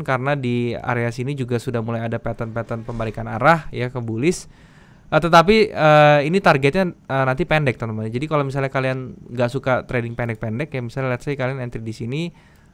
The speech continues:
eh, nanti T P kalian itu paling cuman di area sini, teman-teman ya. Di sekitar area seribu dua puluh sampai seribu lima puluh itu menjadi T P kalian.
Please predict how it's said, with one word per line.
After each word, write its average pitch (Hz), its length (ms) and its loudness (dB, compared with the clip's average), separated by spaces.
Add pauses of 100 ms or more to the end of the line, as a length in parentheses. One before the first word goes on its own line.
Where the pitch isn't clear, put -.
(220)
eh, 135 160 -4
nanti 156 320 2
T 170 160 0
P 151 160 -2
kalian 143 480 0
itu 180 480 -4
paling 170 400 -4
cuman 139 400 -4
di 117 160 -4
area 113 400 -2
sini, 131 400 -8
teman-teman 110 400 -10
ya. 135 80 -12 (680)
Di 120 240 -4
sekitar 127 400 -4
area 123 320 -2
seribu 117 400 -4
dua 113 240 -6
puluh 123 160 -6
sampai 131 240 -4
seribu 113 240 -6
lima 110 320 -6
puluh 123 240 -6
itu - 160 -10
menjadi 120 240 -4
T - 160 -8
P 104 160 -2
kalian. 143 560 -2